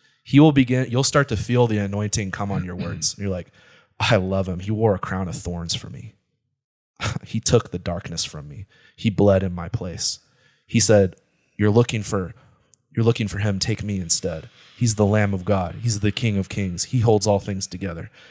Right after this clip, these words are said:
Speaker 1: He's the beautiful one in Song of Solomon, my beloved, my best friend." And just start, start preaching. The anointing's gonna flow on that.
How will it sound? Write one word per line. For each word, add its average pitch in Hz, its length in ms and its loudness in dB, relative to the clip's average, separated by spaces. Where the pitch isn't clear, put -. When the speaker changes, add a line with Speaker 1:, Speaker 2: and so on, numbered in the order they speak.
Speaker 1:
He's 113 200 2
the 104 100 2
beautiful 104 480 2
one 95 220 -4
in 90 80 -8
Song 98 260 0
of 87 80 0
Solomon, 92 520 -2
my 107 140 0
beloved, 104 600 2
my 107 120 -6
best 98 300 2
friend." 95 240 -6
And 127 100 0
just 110 180 0
start, 95 240 -6
start - 340 -2
preaching. 90 380 -8
The 98 160 0
anointing's 110 680 -2
gonna 98 160 -4
flow 107 340 0
on 95 160 -2
that. 85 220 -12